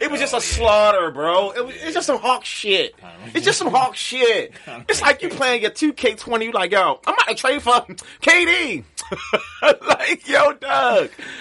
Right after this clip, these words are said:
Speaker 1: They
Speaker 2: And don't
Speaker 1: already got
Speaker 2: lose anybody.
Speaker 1: And don't lose anybody. Like, yo, bro,
Speaker 2: Yeah.
Speaker 1: come on, yo.
Speaker 2: Nah, it's
Speaker 1: You
Speaker 2: not.
Speaker 1: got Steph Curry, Klay, and K D, and then you still got Dr-, like, nah, duh, it's some, again, it's, it should not even fair for real. 'Cause who
Speaker 2: Yo.
Speaker 1: you gonna double team?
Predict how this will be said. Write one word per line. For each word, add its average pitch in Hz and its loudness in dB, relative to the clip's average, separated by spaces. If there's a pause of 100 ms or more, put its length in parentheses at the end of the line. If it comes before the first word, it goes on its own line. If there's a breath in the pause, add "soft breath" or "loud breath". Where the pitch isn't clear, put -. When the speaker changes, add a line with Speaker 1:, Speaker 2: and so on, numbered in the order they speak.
(180 loud breath)
Speaker 1:
They - -2
Speaker 2:
And - -
don't 143 6
Speaker 1:
already 190 2
got 175 0
Speaker 2:
lose 143 -12
anybody. 160 0
Speaker 1:
And 277 0
don't 302 6
lose 285 -6
anybody. 254 0
Like, 220 0
yo, 233 2
bro, 233 0
Speaker 2:
Yeah. 233 -6
Speaker 1:
come 262 2
on, 120 -6
yo. 110 -6
Speaker 2:
Nah, 85 -18
it's - -20
Speaker 1:
You 214 -6
Speaker 2:
not. 214 -8
Speaker 1:
got 131 0
Steph 190 -6
Curry, 87 -10 (680)
Klay, 156 -4
and 160 -4
K 170 -10
D, 165 -12 (120)
and 156 -6
then 165 -2
you 143 -6
still 175 -4
got 107 -8
Dr-, - -20
like, 101 -12
nah, 104 -18 (100)
duh, 101 -16
it's 135 -16
some, 131 -18 (480 soft breath)
again, 127 -12
it's, 123 -14
it 131 -14
should 110 -16
not 107 -10
even 92 -14
fair 76 -18
for - -20
real. - -20
'Cause - -12
who 165 -2
Speaker 2:
Yo. 147 -4
Speaker 1:
you 147 -10
gonna 131 -10
double 110 -8
team? 82 -20